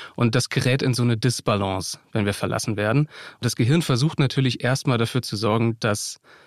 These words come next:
diese Disbalance nicht mehr da ist. Oder es muss er-, erstmal damit klarkommen. Und eine sehr, sehr spannende Studie wurde mal gemacht von, äh, einer Anthropologin, die heißt Helen Fisher.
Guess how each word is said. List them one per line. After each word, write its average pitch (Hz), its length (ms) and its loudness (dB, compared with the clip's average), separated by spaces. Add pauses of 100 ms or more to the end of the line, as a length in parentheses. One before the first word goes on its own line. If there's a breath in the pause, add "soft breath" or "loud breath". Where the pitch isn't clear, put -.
(140 soft breath)
diese 117 220 2
Disbalance 107 800 -2 (180)
nicht 127 300 0
mehr 107 140 -2
da 101 260 0
ist. 117 240 -6
Oder 113 120 -2
es 107 40 0
muss 131 160 2
er-, - 140 0
erstmal 120 460 0 (140)
damit 110 240 0
klarkommen. 104 560 0 (460 loud breath)
Und 117 140 0
eine 123 240 2
sehr, 127 180 2
sehr 156 140 2
spannende 127 360 0
Studie 147 480 2
wurde 107 180 0
mal 107 120 2
gemacht 110 380 -2
von, 113 260 2
äh, - 40 0
einer 110 560 0
Anthropologin, 120 580 2
die 113 80 0
heißt 113 180 -2
Helen 110 220 2
Fisher. 147 480 0